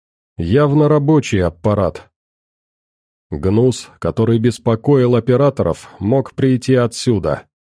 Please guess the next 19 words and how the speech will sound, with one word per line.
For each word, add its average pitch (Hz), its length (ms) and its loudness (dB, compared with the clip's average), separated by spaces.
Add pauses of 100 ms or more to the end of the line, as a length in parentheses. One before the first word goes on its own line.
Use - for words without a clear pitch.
(280)
Тут 131 180 0
есть 156 380 0
каналы, 110 480 2
по - 140 -4
которым 139 520 0
он 123 140 2
мог 127 300 0
попасть 113 520 -2
в - 100 -20
помещение. 80 920 -2 (640)
С - 100 -10
учётом 135 440 0
диаметра 131 580 2
подводящей 123 760 0
воздух 110 580 0
и 113 120 0
диаметра 120 560 2
выхлопной 127 600 0
трубы, 117 480 0